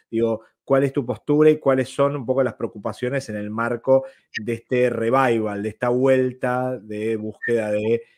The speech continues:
eh, marcar en las ciencias sociales un problema, algo que no funciona?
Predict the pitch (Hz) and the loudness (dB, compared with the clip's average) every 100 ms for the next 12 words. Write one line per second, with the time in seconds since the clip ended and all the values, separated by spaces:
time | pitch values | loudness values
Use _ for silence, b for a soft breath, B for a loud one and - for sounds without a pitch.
0 | B _ 98 92 90 90 92 _ 117 117 | B _ -10 -8 -8 -8 -14 _ -6 -4
1 | 117 120 - 139 135 131 135 - 107 98 | -2 -6 0 2 2 2 -2 -4 -14 -12
2 | 101 - 117 110 107 104 - 120 113 113 | -12 -10 -12 -10 -12 -12 -6 -2 0 -2
3 | 98 104 113 113 113 113 113 110 107 101 | -6 -12 -6 -2 2 4 4 2 0 -4
4 | 107 107 107 104 98 - 104 98 - 107 | -4 -2 0 -2 -4 -12 -14 -12 -8 -6
5 | 104 101 92 | -4 -8 -16